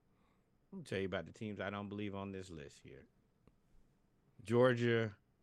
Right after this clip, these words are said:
yes. Michigan, this is fake. If I could bet right now that Michigan does not end up in the top ten,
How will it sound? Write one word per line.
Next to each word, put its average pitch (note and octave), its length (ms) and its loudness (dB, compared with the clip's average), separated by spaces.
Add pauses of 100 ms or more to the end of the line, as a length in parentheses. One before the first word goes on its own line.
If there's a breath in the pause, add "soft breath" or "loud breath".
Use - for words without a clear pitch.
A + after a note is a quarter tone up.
yes. D2+ 520 -8 (120)
Michigan, A2 640 -2 (400)
this B2 180 2
is G#2 120 -4
fake. - 500 -8 (480 soft breath)
If - 100 2
I C3 140 8
could D3 180 8
bet C3 280 8
right A#2 200 8
now A2 280 4
that F2+ 160 -4
Michigan A2 460 0
does F2 140 -2
not F#2+ 300 2
end B2+ 160 4
up A#2+ 200 4
in A#2 80 0
the G#2+ 80 -2
top A2+ 340 0
ten, A#2 340 -2